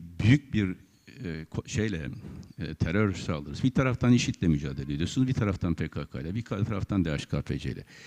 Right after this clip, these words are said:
Bunu mazeret olarak söylemiyorum ama asla korkmadım. Korkmuş olsam başbakanlıktan ayrılmazdım. Bir yerlerde işte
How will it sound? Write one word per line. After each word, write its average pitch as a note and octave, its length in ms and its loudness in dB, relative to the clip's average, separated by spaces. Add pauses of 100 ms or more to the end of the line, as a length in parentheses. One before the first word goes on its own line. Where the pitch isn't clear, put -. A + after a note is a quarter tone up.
(140)
Bunu G#2+ 120 12
mazeret A2 420 8
olarak G2+ 180 -2
söylemiyorum F#2 460 2
ama B1+ 200 -4
asla G2 400 8
korkmadım. - 480 -6 (640)
Korkmuş D#3+ 420 10
olsam D3 440 8 (460)
başbakanlıktan B2+ 640 6
ayrılmazdım. G#2+ 720 8 (800)
Bir - 120 4
yerlerde F2 420 -2
işte G2+ 200 0